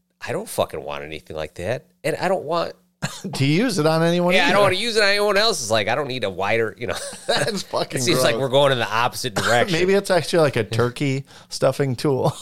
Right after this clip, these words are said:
Speaker 2: <laughs>
Speaker 1: I don't know, man.
Speaker 2: Or a, or
Speaker 1: It's
Speaker 2: a chicken. <laughs>
Speaker 1: it's, it, it li-, literally looked like,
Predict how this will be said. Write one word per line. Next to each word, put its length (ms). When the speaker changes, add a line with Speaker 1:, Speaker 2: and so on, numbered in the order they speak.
Speaker 2:
<laughs> 200
Speaker 1:
I 260
don't 120
know, 140
man. 120
Speaker 2:
Or 120
a, 140
or 220
Speaker 1:
It's 140
Speaker 2:
a 20
chicken. 380
<laughs> 140
Speaker 1:
it's, 300
it, 100
it 500
li-, 360
literally 240
looked 200
like, 360